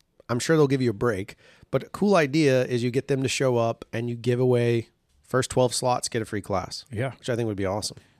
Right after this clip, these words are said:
Speaker 2: That'd be a great way to grow the beginners in your community or people
Speaker 1: Yeah.
Speaker 2: that just wanna increase their skill level.
Speaker 1: Mix
Speaker 2: Or
Speaker 1: it up.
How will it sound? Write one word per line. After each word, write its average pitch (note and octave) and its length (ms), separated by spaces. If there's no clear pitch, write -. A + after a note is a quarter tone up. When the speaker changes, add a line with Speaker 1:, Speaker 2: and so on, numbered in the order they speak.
Speaker 2:
That'd C3+ 160
be C#3 120
a B2+ 60
great B2 220
way A#2 200
to A2+ 80
grow A#2 340
the G#2 180
beginners A2 460
in G2 80
your G2+ 80
community G#2+ 420
or A2+ 220
people A2+ 260
Speaker 1:
Yeah. A2+ 120
Speaker 2:
that A2+ 60
just G#2+ 180
wanna A#2 180
increase A2+ 320
their G#2 140
skill G#2 320
level. G#2+ 260
Speaker 1:
Mix C#3 340
Speaker 2:
Or D3+ 40
Speaker 1:
it D3+ 80
up. G#3+ 260